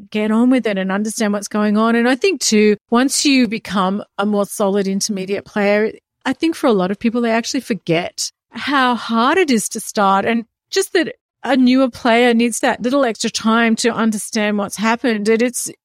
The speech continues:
you know, once you know, you know, but until you're at that point, you really have to put it together. And it, <laughs> from the outside, it can look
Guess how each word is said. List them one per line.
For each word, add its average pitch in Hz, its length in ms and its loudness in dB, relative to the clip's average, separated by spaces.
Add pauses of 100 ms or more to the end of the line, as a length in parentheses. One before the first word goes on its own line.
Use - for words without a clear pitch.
(460)
you 285 120 -4
know, 320 100 0
once 349 300 -2
you 240 80 -8
know, 202 260 0
you 190 180 -2
know, 226 420 2
but 233 160 2
until 262 300 2
you're 359 180 4
at 202 120 0
that 214 180 -4
point, 294 320 0 (440)
you 330 100 -2
really 392 320 2
have 226 200 0
to 190 100 -10
put 196 160 -4
it 202 100 -4
together. 226 480 0
And 214 140 2
it, 220 120 0 (400)
<laughs> - 280 -8 (120)
from 285 200 0
the 240 140 4
outside, 226 600 0
it 240 180 -8
can 262 340 -2
look - 400 -6